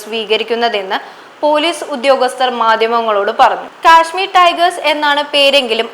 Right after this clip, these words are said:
അവർ കൂടുതൽ ആക്രമണങ്ങൾ നടത്തുന്നത് ജമ്മുവിലാണ്. പൂഞ്ച്, രജൗരി, കത്വ, ദോഡ എന്നീ പ്രദേശങ്ങളാണ് ഭീകരർ ലക്ഷ്യമിടുന്നത്. ജമ്മുവിലെ പർവ്വതങ്ങളും വനങ്ങളും നിറഞ്ഞ ദുർഘടമായ ഭൂപ്രകൃതി സൈന്യത്തിന്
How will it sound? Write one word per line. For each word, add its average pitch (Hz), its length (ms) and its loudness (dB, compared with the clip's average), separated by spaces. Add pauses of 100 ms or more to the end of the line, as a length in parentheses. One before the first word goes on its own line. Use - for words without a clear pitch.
അവർ 240 160 4 (140)
കൂടുതൽ 262 360 -2 (140)
ആക്രമണങ്ങൾ 277 680 -2
നടത്തുന്നത് 240 480 -2 (140)
ജമ്മുവിലാണ്. 220 680 -2 (500)
പൂഞ്ച്, 285 420 -4 (260)
രജൗരി, 247 500 0 (360)
കത്വ, 254 380 2 (280)
ദോഡ 269 280 2 (420)
എന്നീ 302 200 -4 (360)
പ്രദേശങ്ങളാണ് 277 880 0 (160)
ഭീകരർ 226 440 0 (180)
ലക്ഷ്യമിടുന്നത്. 202 760 -6 (400)
ജമ്മുവിലെ 339 540 -2 (100)
പർവ്വതങ്ങളും 277 720 2 (160)
വനങ്ങളും 233 560 0
നിറഞ്ഞ 220 260 -6 (140)
ദുർഘടമായ 226 760 0 (320)
ഭൂപ്രകൃതി 220 600 -4 (120)
സൈന്യത്തിന് 220 500 -2